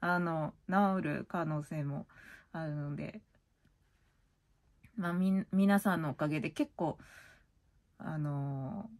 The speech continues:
まあ、私としてはちょっと、なんかね、結構くじけそうな、<laughs> あー、これ本当にいつ治るんだろうみたいな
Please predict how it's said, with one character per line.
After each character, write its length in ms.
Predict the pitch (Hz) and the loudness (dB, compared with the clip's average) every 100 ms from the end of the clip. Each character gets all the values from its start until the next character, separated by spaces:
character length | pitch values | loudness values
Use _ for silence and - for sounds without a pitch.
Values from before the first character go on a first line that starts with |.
| _ _ _ _ _ _ _ _ _ _ _ _ _ _ _ _ | _ _ _ _ _ _ _ _ _ _ _ _ _ _ _ _
ま 120 | 180 | -2
あ、 20 | 180 | 0
私 340 | 190 302 294 | 4 4 4
と 140 | - | 0
し 80 | 294 | 0
て 120 | - | 2
は 300 | 269 190 151 - | 2 4 4 2
ち 140 | 202 | -4
ょ 20 | |
っ 20 | |
と、 300 | - 143 135 - - - _ _ _ _ _ _ _ - | -4 -4 -6 -8 -20 -20 _ _ _ _ _ _ _ -8
な 100 | 190 | -4
ん 40 | |
か 100 | 190 | 0
ね、 140 | 151 147 | 0 0
結 180 | 240 240 | 0 0
構 120 | 175 | 0
く 180 | - 202 | 2 2
じ 120 | 208 | 2
け 120 | 226 | 0
そ 140 | 214 208 | 4 6
う 40 | |
な、 80 | 240 - - 226 208 226 | 6 4 4 6 6 4
<laughs> 500 | - - - - - | -6 -8 -8 -10 -4
あ 180 | 190 190 | 0 0
ー、 20 | |
こ 160 | - 185 | 2 4
れ 80 | 185 | 6
本 220 | 226 240 | 6 6
当 140 | 262 | 4
に 320 | 240 240 233 - - - - | 6 6 4 0 -20 -8 -4
い 100 | 214 | 0
つ 160 | 269 | 4
治 260 | 262 226 208 | 8 8 8
る 120 | 202 | 6
ん 80 | 190 | 6
だ 120 | 185 | 4
ろ 100 | 170 | 4
う 40 | |
み 120 | 170 170 | 2 0
た 140 | 160 | 0
い 40 | |
な 200 | 143 147 | 2 0